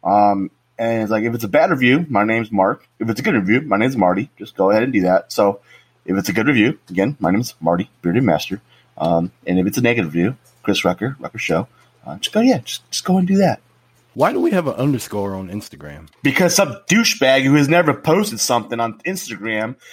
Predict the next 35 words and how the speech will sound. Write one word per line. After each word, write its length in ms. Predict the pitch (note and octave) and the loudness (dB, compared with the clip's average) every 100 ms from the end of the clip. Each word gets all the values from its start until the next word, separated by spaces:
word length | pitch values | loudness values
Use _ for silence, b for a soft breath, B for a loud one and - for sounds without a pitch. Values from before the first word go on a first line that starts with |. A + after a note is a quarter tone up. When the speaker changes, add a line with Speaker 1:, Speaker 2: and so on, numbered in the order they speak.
| B - | B 0
Speaker 1:
has 200 | C#3+ C3+ | 2 4
a, 160 | B2 - | 2 2
has 160 | C#3+ C3 | 0 0
a 220 | A#2 G2 _ | -2 -4 _
boot 220 | A3 B3 | 2 2
to 80 | F#3+ | 2
the 100 | E3 | 0
face 380 | - E3 D#3 - | 2 2 2 0
Twitter, 480 | - F#3+ F#3 B2+ B2 | -8 -6 -4 -2 2
our 160 | C3 | 2
handle, 460 | C3+ F3 C#3+ A2+ b b b - | 2 0 0 -4 b b b -6
and 560 | A#2+ C3 B2+ B2 A#2+ A#2 | 0 2 4 2 0 -2
he 120 | C3+ | 0
won't 260 | D3 F#3+ | 2 0
give 160 | F3+ E3 | 0 2
it 100 | B2 | 4
up. 220 | A2 A#2 | 2 0
He 100 | - | -2
won't 260 | C3 F3 A3 | 0 0 0
Speaker 2:
How 60 | F#4+ | 0
you 60 | |
Speaker 1:
respond 80 | E4+ | 2
Speaker 2:
gonna 180 | A#3+ G3 | 2 2
call 220 | F#3+ G3 | 2 2
Speaker 1:
back. 100 | D#3+ | 4
Speaker 2:
it 20 | |
our 180 | D3 D#3+ | 4 4
handle 420 | D3 C#3+ C3 G#2+ | 2 2 0 -2
if 160 | F#2+ F#2+ | -6 -8
he, 220 | A#2+ A2 | -6 -6
if 240 | F#2+ F2+ A#2 | -8 -12 -10
he 100 | G#2 | -8
had 200 | G#2+ F2+ | -8 -10
it 100 | - | -12
first? 480 | F#2+ D2 - - | -14 -14 -20 -20